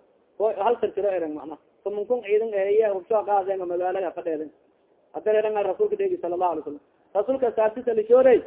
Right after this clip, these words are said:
tawalana ngari macna. Ambaana na binaanka, khariji binaanka ka dagaalamaana na difaacana magaalada.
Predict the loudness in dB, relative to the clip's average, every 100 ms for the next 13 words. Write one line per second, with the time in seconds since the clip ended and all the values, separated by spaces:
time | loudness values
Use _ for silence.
0 | -8 _ _ _ 4 8 10 8 4 2
1 | 4 4 0 -4 -6 _ -12 0 4 4
2 | 4 0 2 2 2 -2 -4 2 4 4
3 | -2 -6 -4 -4 -2 2 2 2 0 -4
4 | -4 -4 -4 -4 -4 -4 -6 -8 _ _
5 | -4 0 2 0